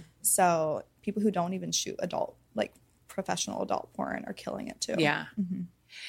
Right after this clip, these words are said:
Speaker 2: Do you prefer doing content for your OnlyFans or for big studios, or is it just
Speaker 1: I,
Speaker 2: different?
Speaker 1: I think I love both because I love to be on set and meet
Speaker 2: Mm-hmm.
Speaker 1: new, new people. It's hard to do that through Instagram, like,
Speaker 2: Mm-hmm.
Speaker 1: D Ming people and stuff. But,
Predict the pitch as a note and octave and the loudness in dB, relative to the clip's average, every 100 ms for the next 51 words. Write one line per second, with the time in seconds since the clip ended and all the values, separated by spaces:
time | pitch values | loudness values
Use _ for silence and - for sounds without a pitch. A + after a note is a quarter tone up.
0 | - - F#3+ G3+ G#3 G#3 A3+ G3 G3 G#3 | -2 6 10 10 8 4 4 8 8 10
1 | G#3+ F#3+ F3 F#3+ G3 G3 G3 F#3+ - - | 8 6 4 4 6 4 2 -2 -6 0
2 | G3+ F#3+ G#3 - - G3 F#3 F#3+ F#3 F#3 | 4 4 4 2 0 2 2 4 2 2
3 | - F#3 G3 G3+ G3 G#3 G3 F#3 F3 F3 | 0 0 0 2 2 2 2 2 2 2
4 | E3+ - E3+ E3+ D3+ - E3+ E3 E3 - | 0 0 2 4 4 4 2 2 2 2
5 | - E3 D#3+ D3 D3 D#3+ A3+ D4+ F#4 - | 2 4 4 2 2 2 4 2 2 0
6 | - G#2+ - _ A#3+ A3+ E4 G4 E4 A#3 | -2 -4 -6 _ -2 -2 0 2 4 4
7 | A3 A3+ A3+ G#3+ F#3 F3+ F#3 - A3 G#3+ | 6 4 2 2 4 4 0 -2 0 2
8 | G3 F3+ F3 G#3+ A3 A3 F#3+ F3+ G#3+ - | 2 0 -2 -2 0 0 2 2 0 0
9 | G3 E3 E3 F#3+ - G3 G3 F#3 F3+ G3+ | 0 2 0 -4 0 2 2 -2 0 2
10 | A#3 B3+ G#3 - G3 G3+ G#3+ F#3+ F3+ F3+ | 4 2 2 2 2 0 0 0 0 -2
11 | - F#3+ F3+ F3 E3 - _ F#3 F3 - | -2 0 2 2 0 -8 _ 0 0 0
12 | - A#2+ G2 G2+ - E3+ D#3+ F3 F3 F3 | -4 -6 -6 -8 -8 -4 0 0 0 -4
13 | F3+ F3 G3 G3 G#3+ G3+ - - - | -4 -2 -2 -2 -2 -4 -2 -2 -2